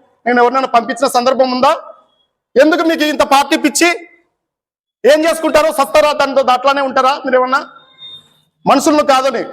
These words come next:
మీకు మానవత్వం లేకుండా బిహేవ్ చేస్తూ ఉన్నారు. ఇంకెంతమందిని చంపితే మీరు తో-, వస్తారు?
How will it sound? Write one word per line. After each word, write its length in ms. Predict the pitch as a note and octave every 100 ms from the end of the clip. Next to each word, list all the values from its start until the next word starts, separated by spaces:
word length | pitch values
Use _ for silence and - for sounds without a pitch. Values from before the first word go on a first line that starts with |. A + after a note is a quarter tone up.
| - -
మీకు 140 | A3+ G#3
మానవత్వం 580 | G3 C4+ D#4 D#4 D#4 C#4+
లేకుండా 280 | C#4 C4+
బిహేవ్ 360 | C#4 B3+ C4+ B3+
చేస్తూ 220 | B3+ B3+
ఉన్నారు. 400 | B3 B3 C4 - - _ _ _ _ -
ఇంకెంతమందిని 600 | A#3 B3 C#4 C#4+ C#4+ C4+
చంపితే 220 | B3+ C4
మీరు 120 | B3+
తో-, 340 | B3 B3 A#3 A#3
వస్తారు? 540 | A#3 B3+ A#3+ A#3+ -